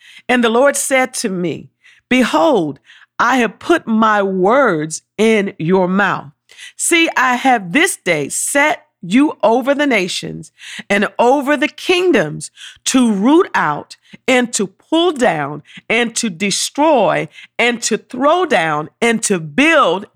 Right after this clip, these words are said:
and to plant.'" What does rooting out, pulling down, destroying, throwing down, building, planting have to do with your mouth? Well, I mean, come on. <clears throat>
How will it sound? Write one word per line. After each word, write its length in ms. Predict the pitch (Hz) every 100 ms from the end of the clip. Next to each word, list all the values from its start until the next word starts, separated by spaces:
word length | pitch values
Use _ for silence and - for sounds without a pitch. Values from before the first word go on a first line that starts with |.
| -
and 280 | 214 214 196
to 180 | - 175
plant.'" 560 | - - 247 254 135 - _ _ _ _
What 340 | 175 220 349 -
does 460 | 370 294 247 - - _ _ _ _ _ _ _ _ _ _
rooting 340 | 160 240 349 311
out, 380 | 160 147 - -
pulling 320 | 254 320 277
down, 340 | 175 156 151
destroying, 640 | 156 - - 262 226 165
throwing 360 | - 220 262 311
down, 340 | 196 156 160 151
building, 540 | 254 285 202 170 170
planting 420 | - 262 269 202
have 180 | 185 180
to 80 | 196
do 220 | 160 277
with 280 | 196 180 -
your 80 | 196
mouth? 400 | 214 233 - 147 _ _ _ _ _ -
Well, 240 | 220 220 -
I 100 | 226
mean, 160 | 240
come 180 | 226 277
on. 260 | 269 240 - _ _ _ -
<clears throat> 360 | - 285 202